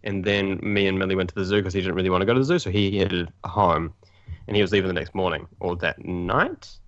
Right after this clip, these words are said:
Something, yeah, basically, we would go to the back to hostel and probably see him one more time after the zoo. So we went to the zoo, um, and it fucking sucked. It was really fucking depressing. All the animals looked really, really sad. Um, <laughs> so don't go to Lisbon Zoo.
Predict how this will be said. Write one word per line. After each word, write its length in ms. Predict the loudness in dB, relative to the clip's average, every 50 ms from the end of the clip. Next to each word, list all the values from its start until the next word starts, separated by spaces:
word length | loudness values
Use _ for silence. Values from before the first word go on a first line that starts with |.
| -20 -20 -20 -20 -20 -20 _ _ _ _ -18
Something, 320 | -8 -4 -2 -2 0 0
yeah, 160 | 2 0 0 0 -4 -6 -4
basically, 460 | -2 -2 -2 -2 -2 -2 0 0 -2 -2 -2
we 140 | -2 -2 -2
would 160 | -2 -4 -2
go 80 | -2 -2
to 60 | -2
the 40 | 0
back 140 | -2 -4 -2
to 80 | -4
hostel 180 | -6 -8 -8 -8
and 60 | -6
probably 120 | -6 -6 -6
see 100 | -6 -6
him 80 | -6
one 100 | -4 -4
more 120 | -4 -6 -4
time 240 | -4 -4 -4 -4 -6 -12 -20 -20 -20 _ _ _ _ _ _ _ _ -12 -10
after 140 | -10 -8 -6
the 60 | -4
zoo. 140 | -2 -2 -2 -2 -6 -12 -20 -20 -20 -20 -18 -4
So 120 | 2 4
we 20 | 4
went 120 | 4 4
to 40 | 4
the 80 | 2 2
zoo, 420 | 4 6 6 6 6 6 4 2 0 -4 -2
um, 300 | 0 0 2 2 0 0
and 80 | -2 -4
it 60 | -6 -4 _
fucking 240 | -2 -2 -2 -2 -8
sucked. 280 | -8 -8 -8 -8 -6 -8
It 40 | -8
was 120 | -8 -6
really 460 | -4 -4 -2 0 0 2 2 0 -2
fucking 360 | -4 -4 -4 -4 -4 -4 -8 -14
depressing. 440 | -10 -8 -6 -6 -6 -8 -12 -18 -20 _ -20 -20 -20 -20 -10 -4
All 240 | 0 2 2 2 2
the 100 | 2 0
animals 260 | -2 -2 -2 -2 -4
looked 160 | -6 -8 -8 -6
really, 340 | -4 -2 -2 -2 -4 -6
really 220 | -6 -6 -6 -6 -6
sad. 360 | -4 -4 -4 -4 -4 -8 -12 -12 -16 -20 -20 -20 _ _ 0
Um, 540 | 2 4 4 4 4 4 2 0 -4 -10 -14 -18 -20 -20 -20 -20 _ _ _ _ _ _ _ _ _ _ _ -8
<laughs> 100 | -8 -8 -8 -10 -14 -16 -18 -20 -20 -20 _ _ _ _ _ _ -20 -20 -20 -20 -12 -10 -8 -8 -8 -4
so 140 | 0 2 2
don't 140 | 4 4 4
go 120 | 4 4
to 160 | 4 4 2 0
Lisbon 320 | -2 -6 -6 -6 -6 -4
Zoo. 100 | -4 -6